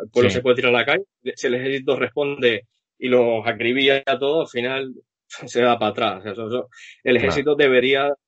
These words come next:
Speaker 1: debería de entender que más tarde o más temprano se van a ver en la situación contraria, ya van a dejar de ser fuerza opresora y,
Speaker 2: Mm.
Speaker 1: y, y tanto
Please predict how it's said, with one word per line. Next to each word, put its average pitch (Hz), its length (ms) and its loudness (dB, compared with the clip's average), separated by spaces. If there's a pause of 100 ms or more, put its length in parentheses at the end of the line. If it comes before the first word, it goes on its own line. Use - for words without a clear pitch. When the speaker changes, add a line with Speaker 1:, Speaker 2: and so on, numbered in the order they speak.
(200)
Speaker 1:
debería 123 420 2
de 139 80 -2
entender 131 560 -2
que 104 420 -2 (520)
más 117 160 -8
tarde 123 220 -4
o 127 40 -2
más 120 140 -4
temprano 127 580 -2
se 120 140 -4
van 123 160 -2
a 123 60 2
ver 123 100 2
en 127 80 -2
la 120 80 -2
situación 117 420 -6
contraria, 117 580 -4
ya 120 60 -2
van 120 160 -2
a 120 60 0
dejar 120 260 -4
de 117 100 -6
ser 113 200 -4
fuerza 123 240 -2
opresora 127 480 -4 (500)
y, 127 200 2
Speaker 2:
Mm. - 40 -10
Speaker 1:
y, 131 180 -4 (200)
y 120 40 -2
tanto 127 220 2